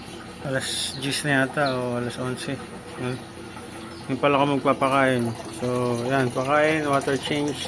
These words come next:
tapos update, update lang. So, yan.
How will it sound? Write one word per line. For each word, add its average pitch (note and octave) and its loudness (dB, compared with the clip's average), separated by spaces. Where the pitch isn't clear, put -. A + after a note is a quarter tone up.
tapos B2 -2
update, B2+ -2
update B2+ -2
lang. A#2 -2
So, D#3 6
yan. E3+ 10